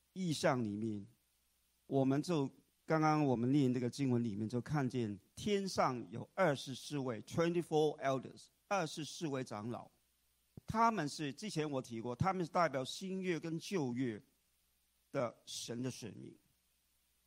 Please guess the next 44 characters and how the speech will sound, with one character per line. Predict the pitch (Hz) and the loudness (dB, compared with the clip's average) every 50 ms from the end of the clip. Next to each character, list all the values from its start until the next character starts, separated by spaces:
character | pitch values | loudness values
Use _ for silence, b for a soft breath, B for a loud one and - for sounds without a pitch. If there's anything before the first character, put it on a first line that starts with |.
| _ _ _ _ _ _ | _ _ _ _ _ _
所 | - - 240 | -6 -4 -2
以 | 262 247 202 180 | -2 -2 -4 -6
他 | - - - 233 233 | -4 0 4 6 6
们 | 226 190 175 180 | 6 4 2 0
是 | - - 185 | 0 -2 0
代 | 165 - 185 170 | 4 6 6 6
表 | 143 139 127 120 - - - _ _ _ _ _ _ _ _ | 6 6 4 4 2 -2 -12 _ _ _ _ _ _ _ _
那 | - 180 175 | -2 0 0
个 | 135 135 120 110 - - _ _ _ _ _ _ _ _ _ _ _ _ _ _ _ _ _ _ | 2 0 -2 -4 -6 -10 _ _ _ _ _ _ _ _ _ _ _ _ _ _ _ _ _ _
旧 | - - 185 160 135 | 0 4 4 6 6
约 | 131 120 117 107 - - _ _ _ - | 4 4 0 -2 -6 -10 _ _ _ -2
Old | 147 147 156 147 - | 0 0 0 2 0
Testament | 143 139 139 135 - 117 95 98 98 117 - _ _ _ _ _ _ _ | 0 0 0 -2 -6 -10 -12 -12 -12 -14 -18 _ _ _ _ _ _ _
跟 | - 190 190 180 | -2 0 0 0
新 | - - - 190 180 175 | 0 0 2 4 6 6
约 | 165 160 143 123 107 - - _ _ _ | 6 6 4 2 0 -4 -10 _ _ _
New | - 139 151 165 165 | 0 4 4 6 6
Testament | 160 - - 156 147 143 - - 110 104 104 92 - - _ _ _ _ | 4 2 0 -2 -2 -2 -2 -6 -10 -10 -10 -12 -14 -18 _ _ _ _
神 | - - - 127 120 | -14 -12 -8 -6 -6
的 | 123 127 | -6 -6
选 | - - 120 104 101 | -8 -8 -10 -10 -10
民， | 101 107 110 101 101 - _ _ _ _ _ _ - | -10 -12 -16 -18 -20 -20 _ _ _ _ _ _ -2
站 | - 233 208 190 180 170 | 2 2 4 4 4 2
在 | 151 175 151 143 | 2 2 0 0
神 | 127 - - 120 107 120 | 0 -4 -10 -10 -10 -10
的 | 120 131 127 | -10 -10 -10
那 | 127 135 | -10 -10
个 | 127 120 113 | -10 -12 -12
宝 | - - 117 107 113 104 | -10 -10 -10 -10 -12 -12
座 | - 143 127 113 | -12 -12 -10 -12
前。 | 107 - - - - _ _ _ _ _ _ _ _ _ _ _ _ _ _ _ _ _ _ _ _ _ _ _ _ _ _ _ - B B B B B B B | -12 -16 -20 -20 -20 _ _ _ _ _ _ _ _ _ _ _ _ _ _ _ _ _ _ _ _ _ _ _ _ _ _ _ -20 B B B B B B B
在 | - 277 269 240 | 0 2 2 2
这 | - - 269 247 | 2 0 0 0
样 | 214 190 170 165 | 2 2 0 0
荣 | 151 135 127 131 143 175 | 0 0 0 2 2 2
耀 | 190 208 180 156 151 | 4 4 4 4 4
的 | 143 139 127 120 110 | 2 0 0 -2 -2
辉 | - - 170 175 170 165 | -4 -2 0 0 0 0
煌 | - 139 120 117 117 | 0 -2 -4 -4 -4
的 | 123 135 | -6 -8
气 | - - - - 156 139 | -8 -10 -8 -6 -6 -4
势 | - - - 135 120 | -4 -6 -8 -8 -8
当 | 107 - 120 120 120 | -6 -6 -4 -4 -4
中， | 117 - 123 113 110 104 | -4 -6 -6 -6 -8 -8